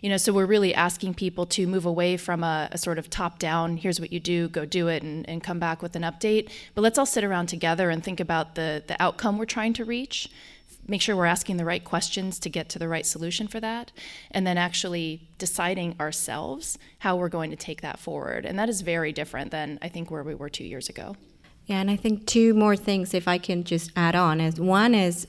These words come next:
Speaker 2: uh, being user-centric, and in our case, learner-centric, just making sure that every single project that we do, we actually put the learner at the center. And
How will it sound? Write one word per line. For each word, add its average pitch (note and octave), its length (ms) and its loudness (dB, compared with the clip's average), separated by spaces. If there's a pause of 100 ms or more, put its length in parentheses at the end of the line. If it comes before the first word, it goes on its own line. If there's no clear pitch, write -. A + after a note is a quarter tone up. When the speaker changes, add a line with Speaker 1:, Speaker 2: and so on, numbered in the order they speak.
Speaker 2:
uh, E3 260 4
being E3 340 4
user-centric, E3 920 2
and F#3+ 100 0
in F3 120 2
our D#3 100 2
case, D#3 400 -2
learner-centric, F#3+ 840 -2
just - 260 -6 (180)
making A#3 340 2
sure B3+ 180 4
that G3+ 180 2
every A#3+ 380 2
single G#3+ 480 4
project F#3+ 540 0
that D3+ 140 -2
we D#3+ 140 0
do, E3+ 420 2
we F3 200 -2 (100)
actually F3 440 -2
put F#3 400 0
the D3+ 100 0
learner D3+ 320 0
at C#3 100 -2
the - 80 -4
center. B3+ 460 -2 (1400)
And F#3+ 340 0